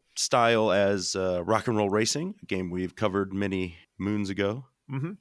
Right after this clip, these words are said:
Speaker 2: And, uh, in this game, there is no, uh, jump. In fact, uh, you never hit, even hit a ramp, I don't think, in this game.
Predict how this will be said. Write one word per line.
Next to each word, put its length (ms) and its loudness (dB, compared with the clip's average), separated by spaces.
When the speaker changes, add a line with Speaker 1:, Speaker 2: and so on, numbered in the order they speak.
Speaker 2:
And, 260 4
uh, 260 6
in 120 2
this 180 2
game, 400 0
there 140 0
is 180 2
no, 240 2
uh, 380 4
jump. 340 -2
In 60 -20
fact, 260 2
uh, 80 4
you 180 0
never 220 2
hit, 220 2
even 200 0
hit 120 0
a 60 2
ramp, 340 -2
I 60 -6
don't 160 -12
think, 200 -14
in 60 -12
this 140 -14
game. 220 -18